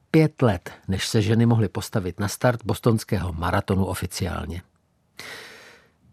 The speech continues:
Když se v den startu rozhlédnu po svém koridoru, zdá se mi, že běžkyně tvoří převahu nad muži. Startovné se přitom nedá jednoduše koupit,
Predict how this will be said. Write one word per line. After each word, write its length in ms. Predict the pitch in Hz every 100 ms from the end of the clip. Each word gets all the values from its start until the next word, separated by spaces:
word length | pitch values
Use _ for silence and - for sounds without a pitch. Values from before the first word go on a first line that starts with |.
| _
Když 140 | 143 -
se 120 | 180
v 60 |
den 180 | 151 139
startu 420 | - - 120 -
rozhlédnu 480 | 107 104 113 117 120
po 120 | -
svém 300 | 107 - 87
koridoru, 580 | - 113 107 107 110 110
zdá 300 | 104 101 101
se 200 | - 131
mi, 180 | 127 131
že 160 | 110 82
běžkyně 600 | 87 123 - - 160 147
tvoří 340 | 147 135 131
převahu 540 | - - 117 104 87 - -
nad 160 | 87 92
muži. 340 | 92 - - - _ _ _ - -
Startovné 640 | - - 101 - 101 98 117
se 140 | -
přitom 320 | - 123 131
nedá 260 | 120 113 123
jednoduše 520 | 123 117 113 120 135
koupit, 520 | - 127 113 - 82